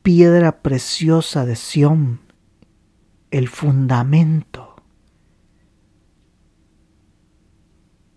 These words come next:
Les enfoca hacia ese lugar. La profecía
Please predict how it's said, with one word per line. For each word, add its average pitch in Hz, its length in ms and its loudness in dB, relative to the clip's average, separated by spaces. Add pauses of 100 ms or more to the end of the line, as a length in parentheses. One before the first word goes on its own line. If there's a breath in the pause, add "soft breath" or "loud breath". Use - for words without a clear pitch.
(500)
Les 123 300 -10
enfoca 127 720 -6
hacia 120 400 -8
ese 139 240 -10
lugar. 139 560 -12 (800)
La 123 240 -8
profecía 220 1040 -4